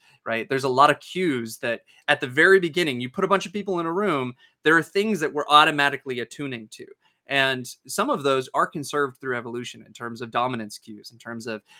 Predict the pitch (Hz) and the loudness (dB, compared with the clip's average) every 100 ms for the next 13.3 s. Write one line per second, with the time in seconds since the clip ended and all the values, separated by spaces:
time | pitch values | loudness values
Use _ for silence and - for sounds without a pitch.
0 | - 143 131 101 - 123 120 147 160 160 | -4 2 2 0 -6 -8 0 2 2 0
1 | 165 165 160 156 156 156 - _ _ - | -4 -4 -4 -4 -6 -6 -10 _ _ -2
2 | 117 113 123 117 113 175 196 147 110 117 | 0 0 -2 -2 -2 0 0 -2 -4 -4
3 | 107 135 165 196 233 247 - _ _ - | -4 -4 -4 -6 -8 -10 -14 _ _ -6
4 | 151 180 - - 135 123 - 196 196 196 | -6 -6 -8 -2 -2 -4 -8 -8 0 0
5 | 156 127 135 - _ - 175 196 156 131 | 0 -2 -2 -4 _ -10 -2 2 2 0
6 | 123 - 120 120 110 - 104 - - 147 | -2 -4 -6 -6 -8 -12 -16 -16 -8 -8
7 | 123 139 - 113 - - 110 - 139 139 | -2 -2 -2 -10 -16 -20 -20 -12 -6 -4
8 | 123 120 117 113 110 139 147 143 139 117 | -4 -8 -8 -10 -10 -2 0 0 -2 -6
9 | 110 - 117 143 139 147 139 127 - _ | -14 -16 -10 -8 -6 -8 -8 -12 -20 _
10 | 101 101 127 151 147 139 - 135 139 131 | -14 -2 2 2 2 -2 -2 -2 0 -2
11 | 131 127 - _ 135 151 247 147 180 151 | -2 -4 -8 _ -2 0 0 0 0 -2
12 | 160 147 123 131 120 90 123 - 110 - | -4 -4 -6 -6 -4 -4 -6 -8 -20 -20
13 | - - | -20 -20